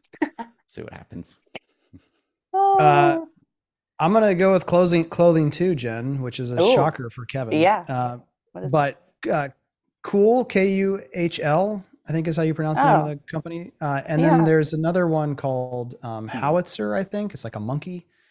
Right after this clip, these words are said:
Speaker 3: But they're shirts that I got going to Nepal 'cause it was a hundred twenty degrees in the sun, a hundred and five
Speaker 1: Oh my
Speaker 3: in the
Speaker 1: gosh.
Speaker 3: shade.
Speaker 2: Not bad.
Speaker 3: And so it's these
Speaker 1: <laughs>
Speaker 3: shirts that are made out of, um, ba-, essentially bathing suit material.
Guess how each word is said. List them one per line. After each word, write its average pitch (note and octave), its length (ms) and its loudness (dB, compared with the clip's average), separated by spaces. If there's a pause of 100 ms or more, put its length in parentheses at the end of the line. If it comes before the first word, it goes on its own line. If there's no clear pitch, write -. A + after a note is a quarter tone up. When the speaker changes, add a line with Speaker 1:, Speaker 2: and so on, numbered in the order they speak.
(520)
Speaker 3:
But E3 180 2
they're E3+ 160 4
shirts A3 320 2
that F#3 80 0
I E3 100 4
got D#3 360 2
going D#3 220 2
to D3+ 60 -2
Nepal C#3+ 360 0
'cause C3+ 180 -4
it - 20 -2
was B2+ 100 -4
a B2+ 40 -4
hundred D#3+ 220 2
twenty D#3 200 0
degrees B2+ 760 -2 (120)
in C3 100 -4
the B2 80 -4
sun, A2 460 0
a A2 60 -10
hundred D3+ 240 0
and E3 220 0
five B2+ 220 -2
Speaker 1:
Oh B2+ 40 -6
my B2+ 60 -8
Speaker 3:
in A#2+ 40 -10
the B2+ 80 -8
Speaker 1:
gosh. C3 140 -6
Speaker 3:
shade. G#2+ 460 -8 (240)
Speaker 2:
Not G#2+ 160 -18
bad. E2+ 260 -18 (100)
Speaker 3:
And D3 140 -2
so E3 280 4
it's E3 340 -2
these E3+ 260 -2
Speaker 1:
<laughs> - 60 -20
Speaker 3:
shirts - 400 0
that G#3 100 2
are F3+ 80 6
made E3 300 4
out D#3+ 240 4
of, D#3+ 400 0
um, C#3 320 -2
ba-, D3+ 260 -12
essentially E3 500 -2
bathing C#3 440 2
suit C3 200 -4
material. G2 520 -14